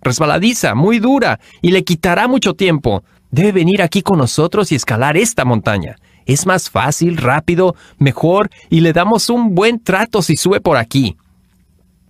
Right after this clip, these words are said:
Y usted tendrá que mirarlos a los ojos y decir, "Esta es mi montaña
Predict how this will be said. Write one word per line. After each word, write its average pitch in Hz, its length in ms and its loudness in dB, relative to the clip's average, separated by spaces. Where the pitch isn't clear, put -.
Y 113 120 0
usted 131 360 -2
tendrá 113 320 2
que 113 140 -2
mirarlos 107 460 -2
a 95 60 -2
los 92 200 -2
ojos 113 280 0
y 107 60 -2
decir, 95 440 -2
"Esta 110 400 0
es 85 120 -4
mi 98 120 2
montaña 85 640 -4